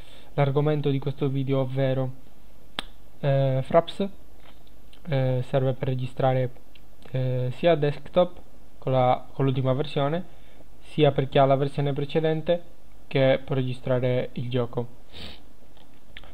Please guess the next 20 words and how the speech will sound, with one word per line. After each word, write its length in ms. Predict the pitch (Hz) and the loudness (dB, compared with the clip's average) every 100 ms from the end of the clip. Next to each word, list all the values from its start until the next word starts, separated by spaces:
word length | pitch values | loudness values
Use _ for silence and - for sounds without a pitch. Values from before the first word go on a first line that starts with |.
| - - | -8 -2
Ehm, 1160 | - 143 139 135 135 131 131 131 131 127 127 131 - - - - - - - - - - - | 4 6 8 6 2 0 0 0 0 0 -2 -2 -6 -8 -8 -8 -8 -8 -8 -8 -8 -8 -2
con 140 | 196 | -2
Fraps 500 | 190 151 147 - 196 196 - | 2 2 2 0 -4 -4 -4
il 80 | 139 | 4
problema 380 | 156 175 180 | 6 6 6
qual 180 | 147 131 | 4 4
è? 120 | 120 135 - - - - - - - - - - - - | 2 -2 -6 -8 -8 -8 -8 -8 -8 -8 -8 -8 -8 -6
Il 100 | 143 | -2
problema 480 | 175 160 135 151 208 - - - - - | 4 6 6 2 -2 -6 -8 -8 -8 -4
è 200 | - 135 | -2 0
che 220 | - 123 - - - - - - - | 4 4 2 -8 -8 -8 -8 -8 -6
Fraps 500 | - 135 - - 196 | 2 4 4 -2 2
per 120 | 139 | 2
un 80 | 139 | 2
video 200 | 139 131 | 2 2
di 120 | 135 | 0
cinque 240 | - 170 | -2 0
minuti 480 | 170 151 139 139 190 - - - - - - | 2 2 0 -2 -4 -6 -8 -8 -8 -8 -4
è 100 | 139 | 0
capace 500 | 165 147 139 - | 4 6 4 2